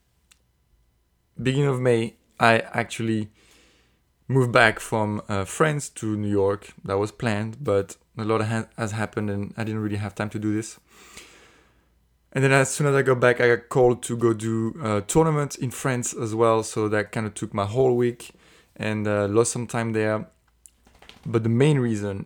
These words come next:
is that because I created a brand new training program.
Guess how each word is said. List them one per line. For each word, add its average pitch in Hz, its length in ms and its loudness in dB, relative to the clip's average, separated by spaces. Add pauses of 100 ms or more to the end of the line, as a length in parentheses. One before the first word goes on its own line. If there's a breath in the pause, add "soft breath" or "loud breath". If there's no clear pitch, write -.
is 107 160 -4
that 98 180 -2
because 98 600 -4 (960 soft breath)
I 120 400 4 (260)
created 123 560 -2 (320)
a 120 100 0
brand 120 600 0 (100)
new 110 420 -4 (220)
training 101 360 -6
program. - 380 -10